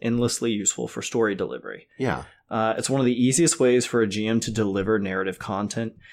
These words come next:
Speaker 1: Having a high perception will allow your character to become privy to information, such as witnessing an act that may not be able to be delivered through any other means. And this way, perception actually serves you doubly, in that it functions the same way all of your other skills do,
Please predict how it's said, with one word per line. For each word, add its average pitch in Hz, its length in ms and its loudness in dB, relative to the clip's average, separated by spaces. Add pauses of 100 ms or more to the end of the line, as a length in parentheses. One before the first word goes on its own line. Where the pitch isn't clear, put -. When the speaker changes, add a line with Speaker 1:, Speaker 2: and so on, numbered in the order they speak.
(200)
Speaker 1:
Having 143 360 0
a 151 80 0
high 147 140 2
perception 113 540 -2
will 101 140 -4
allow 98 240 -2
your 110 180 0
character 107 380 -4
to 98 60 -8
become 101 280 -4
privy 117 340 0
to 123 120 4
information, 104 640 -4
such - 240 -8
as 98 120 -10
witnessing 107 520 -4
an 98 160 -4
act 98 340 -6 (160)
that 120 200 0
may 120 160 4
not 113 200 2
be 104 120 0
able 104 100 0
to 101 60 -2
be 98 120 -4
delivered 92 440 -4
through - 220 -8
any 92 180 -10
other - 180 -12
means. - 500 -4 (140)
And 117 120 0
this 123 200 0
way, 135 180 6
perception 139 460 0
actually 131 300 -2
serves 120 460 2
you 101 260 -4 (260)
doubly, 131 640 -2 (180)
in 113 180 -2
that 110 180 0
it - 180 -6
functions 135 440 -2
the 139 100 0
same 123 300 2
way 117 100 2
all 107 200 2
of 98 100 -4
your 98 100 2
other 156 160 4
skills 110 380 2
do, 101 320 -2